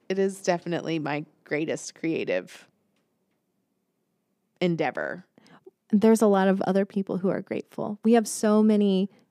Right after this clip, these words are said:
Speaker 2: kids, or parents, I should say, that come to me and say, "This is so-and-so's place.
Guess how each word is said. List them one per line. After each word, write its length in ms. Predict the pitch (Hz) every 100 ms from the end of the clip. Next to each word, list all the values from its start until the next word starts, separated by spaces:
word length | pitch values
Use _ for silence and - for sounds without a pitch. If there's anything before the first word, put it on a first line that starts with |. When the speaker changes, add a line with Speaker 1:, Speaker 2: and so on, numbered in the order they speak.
| -
Speaker 2:
kids, 500 | - 226 185 175 -
or 100 | 190
parents, 420 | 180 226 208 175
I 80 | -
should 240 | 175 175 185
say, 160 | 160
that 160 | 160 165
come 220 | - 196
to 80 | 196
me 180 | 185 175
and 200 | 180 175
say, 340 | 180 170 160 -
"This 260 | 196 233 247
is 100 | 214
so-and-so's 560 | 196 185 180 175 165
place. 600 | - - 80 190 - -